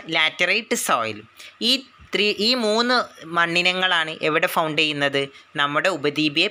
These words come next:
പീഠഭൂമിയിൽ, പെനിൻസുലർ പ്ലാറ്റ്യൂവിൽ. അപ്പോൾ കറുത്ത മണ്ണ്, അതുപോലെ തന്നെ ചെമ്മണ്ണ്, അതുപോലെ തന്നെ ലാറ്ററൈറ്റ് മണ്ണ്. അപ്പോൾ ഉപദ്വീപീയ പീഠഭൂമിയുടെ തെക്ക് ഭാഗത്തായിട്ടുള്ള ഡക്കാൻ പീഠഭൂമിയുടെ മിക്ക പ്രദേശങ്ങളും അനേകം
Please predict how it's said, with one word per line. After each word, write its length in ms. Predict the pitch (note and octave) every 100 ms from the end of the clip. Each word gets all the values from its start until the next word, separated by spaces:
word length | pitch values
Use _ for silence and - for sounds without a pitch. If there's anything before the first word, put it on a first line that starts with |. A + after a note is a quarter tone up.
| F3
പീഠഭൂമിയിൽ, 600 | C3+ A#2+ A2+ A2 G#2+ G#2 -
പെനിൻസുലർ 520 | D3 D3 C#3+ D#3+ F3+ -
പ്ലാറ്റ്യൂവിൽ. 600 | D#3 B2 - - A2 G2 G2 _ - - - -
അപ്പോൾ 240 | C3+ D#3 A3 - - - D#3
കറുത്ത 340 | D#3 D3 G#3+ G3
മണ്ണ്, 280 | D3+ C#3+ G3 B3+ - D3+
അതുപോലെ 420 | D3+ D#3+ E3+ E3+ -
തന്നെ 220 | F#3 F#3+ A#3
ചെമ്മണ്ണ്, 600 | - D3+ E3 F#3 D3+ C#3+ G3+ - - - D#3
അതുപോലെ 400 | D#3 E3+ F3 E3+ E3+
തന്നെ 200 | F3+ G3 F#3+
ലാറ്ററൈറ്റ് 600 | E3 C#3+ F3 D#3+ G3 - D#3+
മണ്ണ്. 240 | A#2 G#2+ G#2 A2+ - - -
അപ്പോൾ 160 | - G3
ഉപദ്വീപീയ 500 | F#3 G#3+ A#3+ B3 C4+ C4+
പീഠഭൂമിയുടെ 640 | A#3+ G#3+ G#3+ A3+ G#3+ G#3 G#3+ G#3+
തെക്ക് 240 | - B3+ A3+
ഭാഗത്തായിട്ടുള്ള 720 | F3+ E3 F3 E3 C#3 C#3+ B2+ A2 - - - D3+
ഡക്കാൻ 320 | F3 G#3 G#3+ A3+
പീഠഭൂമിയുടെ 760 | A3 F#3+ F#3 F3+ E3+ E3+ E3 E3+ - F#3+
മിക്ക 240 | G#3+ - B3+
പ്രദേശങ്ങളും 720 | G#3+ F#3+ G3+ A3 F#3+ D#3 B2 - - - D3+
അനേകം 440 | E3 F#3+ A3 A#3